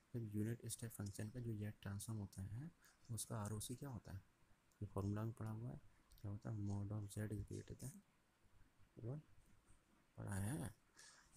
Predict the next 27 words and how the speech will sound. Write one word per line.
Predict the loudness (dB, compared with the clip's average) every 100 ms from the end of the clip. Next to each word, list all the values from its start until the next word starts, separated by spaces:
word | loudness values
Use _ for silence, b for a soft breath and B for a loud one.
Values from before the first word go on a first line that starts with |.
| 0
ये | 0
तो | 0
फॉर्मूला | 0 0 0 0
पढ़ा | -2
है | -2 -4
यार, | -8 -4
पढ़ाने | 0 2
की | 2
जरूरत | 0 -4
क्या | -8 -12
है? | -12 -20 -20 -20 -20 -18 -14 -12 -12 -14 -18 -12 -6 -4 -4 -6 -6
देखो, | -6 -6 -10 -16 -20 -20 B B -14 -4
ये | 0
यू | 2 2
एन | 2
का | 0
जो | 0
आरओसी | 2 2 0 0
होता | 0 -2
है, | 0
mod | 2 2
of | 2 2
z | 2
is | 2 2
greater | 0 0 -2
than | -2
one, | -2